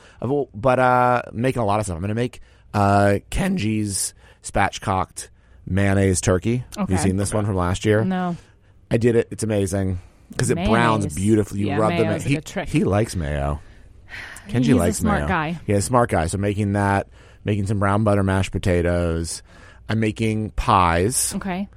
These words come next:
Speaker 1: gonna make, uh, a pumpkin where you use butternut squash instead of pumpkin. You puree it, all that good stuff. I'm gonna make a pecan pie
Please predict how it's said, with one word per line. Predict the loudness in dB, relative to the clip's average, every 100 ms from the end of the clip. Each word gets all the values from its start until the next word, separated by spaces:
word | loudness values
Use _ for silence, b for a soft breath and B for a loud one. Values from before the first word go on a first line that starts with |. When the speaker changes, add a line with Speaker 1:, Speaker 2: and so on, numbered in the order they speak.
| b b
Speaker 1:
gonna | -2 0
make, | 2 0 -2 -6
uh, | -2 0 0 0
a | -2 -4
pumpkin | -2 0 0 2 2 2 0 b b b
where | 0 2
you | 2
use | 0 0
butternut | 0 0 -2
squash | 0 2 2 0
instead | -4 -2 0
of |
pumpkin. | 0 -2 -2 -2 -2
You |
puree | -2 0 2 4 2
it, | 2
all | 0 0
that | 0
good | -4
stuff. | -2 -2 -2 B B B
I'm | -2
gonna | 0
make | 2 0 0
a | -2 0 2 0
pecan | -2 -6 -2 -2 0
pie | 0 0 2 2 2